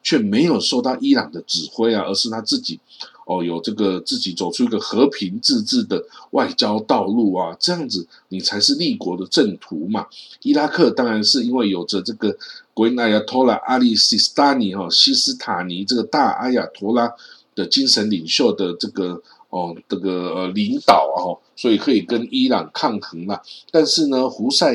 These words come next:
一样是有一个国家地位，还是可以，哦，决定以他自由意志决定要不要这个接受伊朗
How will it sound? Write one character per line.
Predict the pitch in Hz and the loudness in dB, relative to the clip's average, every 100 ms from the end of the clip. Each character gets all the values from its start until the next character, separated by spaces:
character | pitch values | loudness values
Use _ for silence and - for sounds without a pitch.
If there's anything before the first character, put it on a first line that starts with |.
| - | 0
一 | 117 | 0
样 | 175 147 101 | 2 2 2
是 | - 123 - - - | 0 0 -4 -18 -4
有 | 95 90 | -2 -2
一 | |
个 | - | -2
国 | 107 92 101 | -4 -2 0
家 | 107 107 | 2 0
地 | - 101 | -2 -2
位， | 101 85 | -2 -2
还 | - 120 | -4 -2
是 | 151 185 | 0 0
可 | 147 123 | 0 0
以， | 104 - - - _ | 0 -2 -16 -20 _
哦， | 95 87 | -4 -4
决 | - 98 | -2 -2
定 | - 143 95 | 2 0 0
以 | 107 90 | -4 -8
他 | 120 | -8
自 | 123 143 107 | -4 0 2
由 | 92 | 2
意 | 123 104 | 0 0
志 | 117 87 | -2 -4
决 | - 90 | -6 -6
定 | 101 131 104 | -4 -4 -2
要 | 107 | -2
不 | 113 98 | -4 -2
要 | 104 90 | -2 -2
这 | 92 | -6
个 | 87 | -6
接 | - 110 | -4 -2
受 | - 107 98 | 0 -2 -2
伊 | 107 | -2
朗 | 104 78 | -2 -4